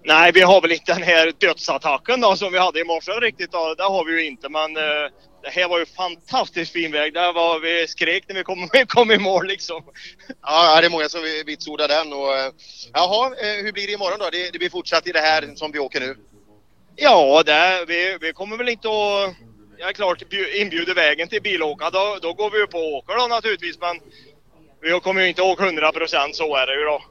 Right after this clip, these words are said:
Speaker 2: Nej, du är
Speaker 1: Men,
Speaker 2: fortfarande,
Speaker 1: eh,
Speaker 2: även om du åker med din marginal så är du fortfarande snabbare på alla sträckor.
Speaker 1: Ja, jag vet inte hur vi var här då, men
Speaker 2: Jo, men du är snabbast här också.
Speaker 1: Ja, ja, ja, men det var, det kändes riktigt bra här, så det var, det var skönt att vara tillbaka.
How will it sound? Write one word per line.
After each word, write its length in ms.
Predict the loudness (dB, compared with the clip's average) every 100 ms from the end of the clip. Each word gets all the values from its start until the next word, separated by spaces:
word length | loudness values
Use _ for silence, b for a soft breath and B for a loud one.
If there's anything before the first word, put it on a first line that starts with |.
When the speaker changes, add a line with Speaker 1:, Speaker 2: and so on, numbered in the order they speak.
| _
Speaker 2:
Nej, 200 | 0 2
du 60 | 2
är 40 |
Speaker 1:
Men, 80 | 0
Speaker 2:
fortfarande, 360 | 0 0 2 2
Speaker 1:
eh, 320 | 0 -2 0
Speaker 2:
även 120 | 0
om 80 | -4
du 80 | -4
åker 240 | -4 -4
med 100 | -4
din 120 | -2
marginal 360 | -2 -4 -4 -6
så 80 | -6
är 40 |
du 80 | -4
fortfarande 340 | -4 -2 -4
snabbare 380 | 0 0 2 0 -2 -2
på 60 | -2
alla 180 | -2
sträckor. 320 | -4 -6 -6 -8 _ _ _ _ _ _ _ _
Speaker 1:
Ja, 200 | 4 6
jag 80 | 6
vet 180 | 4 0
inte 160 | -6
hur 100 | -8
vi 60 | -6
var 240 | -2 -2
här 240 | 0 0 0
då, 120 | 0
men 80 | -2
Speaker 2:
Jo, 60 | -4
men 100 | -6
du 60 |
är 40 | -6
snabbast 320 | -8 -6 -6
här 100 | -8
också. 140 | -4 4
Speaker 1:
Ja, 280 | 4 4 2
ja, 160 | 0
ja, 60 | 0
men 120 | 0
det 60 | -2
var, 280 | -2 -4
det 60 | -4
kändes 340 | -4 -6 -8
riktigt 360 | -10 -12 -10 -10
bra 160 | -6 -4
här, 180 | -4
så 120 | -4 -4
det 140 | -2
var, 160 | -2 0
det 60 |
var 120 | 0
skönt 240 | 2 -2 0
att 40 |
vara 80 | -4
tillbaka. 360 | -2 -4 -2